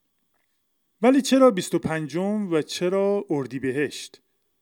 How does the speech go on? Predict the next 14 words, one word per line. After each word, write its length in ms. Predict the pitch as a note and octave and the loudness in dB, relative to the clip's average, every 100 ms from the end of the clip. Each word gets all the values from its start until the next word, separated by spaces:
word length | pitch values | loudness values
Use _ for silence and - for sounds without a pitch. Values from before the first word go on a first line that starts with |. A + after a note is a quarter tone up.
| _ _ _ - | _ _ _ -4
یاحقی 580 | F#3 G3+ A3+ A3 B3+ A#3+ | 0 2 0 -2 0 0
از 240 | F#3+ D3+ | 0 0
دو 120 | E3 | -2
بیت 340 | F3 F#3 G3 A3 | 4 4 4 -2
پایانی 640 | G#3 D#3+ D#3+ D#3 D3+ F#3 | 0 0 0 0 -2 -6
شاهنامه 580 | G3 - D3+ C3+ D3 D#3+ | -6 -6 -6 -6 -6 -4
برای 360 | D#3+ C#3+ D#3+ E3 | -2 0 0 0
انتخاب 540 | C#3 D3 - D#3+ E3 | -4 -8 -4 -2 0
روز 300 | E3+ E3+ E3 | 0 0 -2
بیست 300 | F3 C#3+ - | -4 -4 -10
و 20 | |
پنجم 400 | C#3 C3+ B2+ D#3 | -8 -8 -6 -6
استفاده 500 | C#3 - C3+ B2 A2+ | -6 -10 -10 -10 -10
کرده. 440 | A2 C#3 C3+ D3 | -12 -14 -14 -16